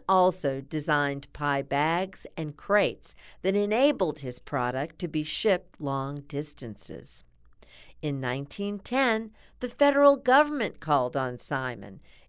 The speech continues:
inking a deal to replicate his thirty thousand pies per day machine.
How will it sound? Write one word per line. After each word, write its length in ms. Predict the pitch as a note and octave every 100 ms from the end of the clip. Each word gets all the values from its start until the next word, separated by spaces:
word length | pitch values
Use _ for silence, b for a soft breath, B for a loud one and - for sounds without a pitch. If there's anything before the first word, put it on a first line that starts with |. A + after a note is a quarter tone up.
| -
inking 420 | E3 F3+ B3 C4
a 80 | C#4
deal 420 | G3+ G3 D3+ C#3+
to 180 | D#3+ F3
replicate 840 | D3 G3 - - E3+ D#3+ C#3 C#3 C#3+
his 260 | C#3+ B2+
thirty 340 | - F3 F3 F#3+
thousand 560 | - D#3+ D#3+ D3+ C#3+
pies 460 | C#3 D#3+ F#3 E3+ E3+
per 180 | - C#3+
day 260 | C#3+ B2+
machine. 680 | C3+ C#3 - F3+ F3+ B2 C2